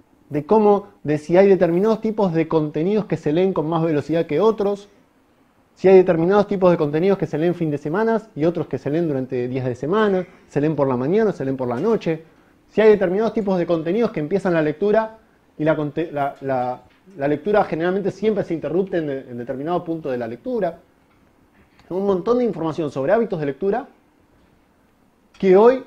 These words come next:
son posibles de medir y obtener, ¿sí? Lo que pasa es que ahí estamos dentro de, de lo que es Big Data, difícil de tomar por parte de la industria editorial. Digo, es muy difícil que ustedes puedan acceder a esa información de sus propios libros.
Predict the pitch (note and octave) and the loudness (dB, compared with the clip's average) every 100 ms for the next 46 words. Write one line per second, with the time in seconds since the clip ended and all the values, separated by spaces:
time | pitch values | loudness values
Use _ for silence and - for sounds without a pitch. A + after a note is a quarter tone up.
0 | - - A#3 A3+ A#3 G3 C#4+ C#4+ G3+ E3 | -8 -2 0 0 0 0 2 2 2 2
1 | D3+ F3 A3+ A3 F3 G#3 C4 F#3 A#2+ - | 0 0 0 -2 -2 -4 -2 -2 -6 -14
2 | _ _ _ _ _ _ - A3 - _ | _ _ _ _ _ _ -16 -16 -18 _
3 | _ C#3+ E3+ A3 A#3 A#3+ G#3+ G#3 B3 A#3 | _ -4 -2 0 0 0 2 2 2 0
4 | A#3 A#3 G#3 G#3 G3+ F3 E3+ E3 D3+ D3+ | 0 2 0 2 2 2 2 0 0 0
5 | F3 F3 D#3 E3+ G3 F#3+ G#3+ E3 F3+ F3+ | -2 -4 -4 -2 0 0 0 -2 -2 -2
6 | A3 G#3+ A#3+ A#3+ _ _ _ _ _ _ | -4 -2 -4 -6 _ _ _ _ _ _
7 | _ _ C#3 D#3 - D3 D#3 E3+ F#3+ G3+ | _ _ -4 -2 -2 -2 0 0 0 -4
8 | _ _ _ - C3 D#3+ D#3+ C#3 C#3 D#3+ | _ _ _ -6 -2 -2 0 -2 -2 -4
9 | C#3+ B2 C#3+ C3+ D3 D3+ G3+ F3+ G3 G3 | -4 -2 -2 -2 -2 0 0 0 -2 -4
10 | D#3 - E3+ E3+ F3 E3 D3 D3+ E3+ D#3 | -2 2 2 2 0 0 -2 0 0 0
11 | C#3+ C3 B2 A#2+ E3+ C#3+ C3+ C#3+ B2+ C#3+ | -4 -4 -4 -2 -2 0 -2 -4 -4 -4
12 | C3 A2 A#2 F#2+ - | -2 -4 -6 -10 -16